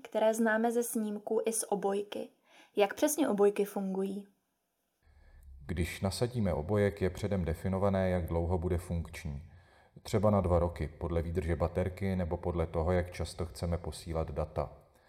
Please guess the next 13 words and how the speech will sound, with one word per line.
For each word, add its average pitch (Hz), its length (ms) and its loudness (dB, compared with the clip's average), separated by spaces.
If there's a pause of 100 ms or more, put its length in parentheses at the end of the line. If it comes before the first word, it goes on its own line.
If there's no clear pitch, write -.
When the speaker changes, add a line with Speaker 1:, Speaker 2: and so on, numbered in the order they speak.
(300)
Speaker 2:
Po - 100 -6
uplynutí 113 540 0
lhůty 95 380 0
odpadne 92 500 0
takzvaný 87 500 0
drop-off 85 500 -4
mechanismus, 85 960 -2
ze 95 160 0
zbytku 92 320 0
baterie 92 400 2
se 90 180 -4
obojek 87 420 0
odepne 87 540 -2